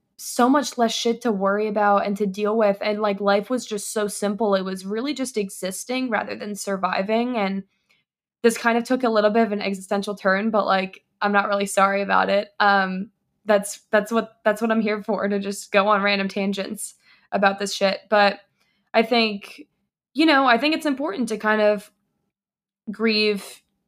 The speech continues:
or just kind of work through the emotions that you feel when you think about when you were younger. And, and I think a lot of that ties into the relationships that you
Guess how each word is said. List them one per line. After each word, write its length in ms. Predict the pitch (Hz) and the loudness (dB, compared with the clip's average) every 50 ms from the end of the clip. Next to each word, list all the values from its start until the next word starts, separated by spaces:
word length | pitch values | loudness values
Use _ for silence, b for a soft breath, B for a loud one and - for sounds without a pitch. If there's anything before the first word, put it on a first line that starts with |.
| _ _ _ _ - | _ _ _ _ 0
or 80 | 240 | 2
just 180 | 226 240 233 - | 2 0 -2 -2
kind 180 | 480 480 415 | 0 0 0
of 80 | 269 208 | 0 0
work 240 | 214 226 220 226 - | 0 0 0 -2 -4
through 240 | - - 226 226 214 | -2 0 2 2 2
the 120 | 214 208 | 2 2
emotions 500 | 202 202 196 196 196 196 - 208 202 196 | 2 2 2 0 0 -2 -2 -4 -4 -4
that 100 | 202 - | -6 -8
you 100 | - 202 | -8 -8
feel 400 | 196 - - 202 202 196 196 190 | -10 -10 -8 -4 -2 0 0 0
when 140 | 196 196 190 | -2 -2 -4
you 100 | 190 190 | -4 -6
think 240 | 190 - 185 185 185 | -6 -6 -8 -6 -8
about 400 | 190 196 202 202 202 202 202 - | -8 -6 -2 -2 -2 -2 -4 -4
when 140 | 196 196 | -6 -6
you 100 | 185 185 | -4 -6
were 80 | 180 185 | -6 -6
younger. 540 | 185 185 180 185 185 - - - - - - - | -6 -8 -10 -14 -14 -10 -10 -10 -8 -10 -8 -6
And, 360 | - 208 202 202 202 202 202 | -2 0 0 0 0 0 -2
and 140 | - 208 202 | -2 0 0
I 80 | 202 208 | 0 0
think 200 | - 220 214 202 | 0 -2 -2 0
a 60 | 202 | 2
lot 200 | 202 196 196 202 | 2 4 4 4
of 60 | 196 | 2
that 160 | 196 190 - | 0 0 0
ties 240 | - - 202 196 185 | -2 -2 -2 -2 -2
into 220 | 202 190 190 - | -4 -4 -4 -6
the 80 | - 196 | -6 -6
relationships 680 | 190 196 196 196 196 196 - 202 196 190 - 196 - - | -6 -6 -8 -8 -8 -6 -6 -4 -6 -6 -8 -12 -16 -16
that 80 | - 202 | -10 -6
you 160 | 196 196 | -6 -6